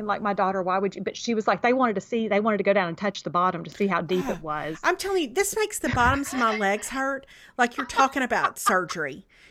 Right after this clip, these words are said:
Speaker 2: You know how I can't deal with people talking about surgeries and injuries and stuff 'cause
Speaker 1: Yeah.
Speaker 2: it makes my leg hurt, legs hurt?
Speaker 1: Uh-huh.
Speaker 2: This makes my legs tingle just like that.
Speaker 1: I know. It's,
Speaker 2: Oh.
Speaker 1: it's, I know. And so they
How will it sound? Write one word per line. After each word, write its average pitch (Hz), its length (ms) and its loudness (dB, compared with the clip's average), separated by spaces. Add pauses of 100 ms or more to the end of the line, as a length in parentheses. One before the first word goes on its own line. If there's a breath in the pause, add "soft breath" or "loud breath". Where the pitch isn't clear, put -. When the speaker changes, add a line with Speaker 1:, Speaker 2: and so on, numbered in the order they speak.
Speaker 2:
You 269 120 -2
know 359 120 6
how 339 200 6
I 311 80 8
can't 285 420 -2
deal 247 260 2
with 240 160 2
people 247 240 -2
talking 220 340 -2
about 208 200 0
surgeries 208 640 0
and 170 100 -4
injuries 208 460 -6
and 196 120 -6
stuff 214 240 2
'cause 240 100 4
Speaker 1:
Yeah. 214 160 4
Speaker 2:
it - 20 0
makes 196 180 -6
my 202 80 0
leg 185 240 0
hurt, 214 380 -2
legs 208 220 0
hurt? 240 260 0
Speaker 1:
Uh-huh. 220 340 2 (100)
Speaker 2:
This 277 220 0
makes 311 180 0
my 262 120 2
legs 214 280 2
tingle 208 440 -2
just 185 240 -4
like 170 180 -4
that. - 360 -10 (280 loud breath)
Speaker 1:
I 226 140 2
know. 185 240 2
It's, - 40 -10 (260)
Speaker 2:
Oh. 403 420 4
Speaker 1:
it's, 247 160 0 (420)
I 233 140 4
know. 190 320 0 (320 soft breath)
And 247 180 -2
so 254 180 2
they 247 840 0